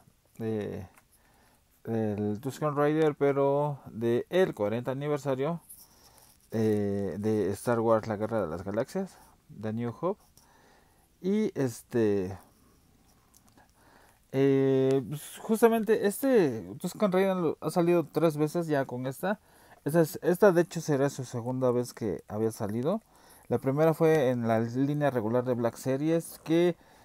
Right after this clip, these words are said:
aquí en México se distribuyó muy poquito, entonces, eh, sí se hizo como una, una figura buscada. No tal vez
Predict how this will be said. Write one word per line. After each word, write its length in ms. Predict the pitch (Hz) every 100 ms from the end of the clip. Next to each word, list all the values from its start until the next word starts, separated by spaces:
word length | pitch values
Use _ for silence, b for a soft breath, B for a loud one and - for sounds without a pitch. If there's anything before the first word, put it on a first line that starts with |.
| b
aquí 260 | 147 143 165
en 80 | 180
México 320 | 185 165 131
se 120 | 117
distribuyó 460 | 113 123 123 139 151
muy 180 | 156
poquito, 360 | 151 127 156 151
entonces, 640 | 156 151 151 147 139 -
eh, 340 | - 120 113 98
sí 200 | - -
se 100 | 127
hizo 200 | 139 127
como 200 | 135 120
una, 340 | 127 123 98 82 _ _ b b b b _
una 480 | 123 131 123 107 -
figura 340 | - 110 127
buscada. 460 | 135 104 - 147 175
No 180 | 185 208
tal 140 | 262
vez 260 | 254 214